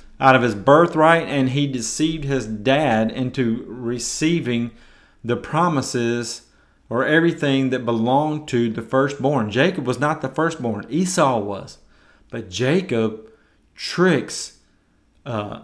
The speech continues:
Isaac, who is in bed dying. He's old and he's blind.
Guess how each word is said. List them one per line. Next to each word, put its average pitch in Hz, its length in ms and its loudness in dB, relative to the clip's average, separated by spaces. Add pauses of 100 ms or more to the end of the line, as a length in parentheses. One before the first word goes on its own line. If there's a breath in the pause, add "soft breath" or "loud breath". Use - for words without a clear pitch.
Isaac, 147 720 -2 (480)
who 139 200 4
is 123 140 6
in 143 260 -2
bed 143 480 4
dying. 131 540 4
He's 131 200 0
old 131 600 4
and 117 100 0
he's 117 120 0
blind. 127 680 2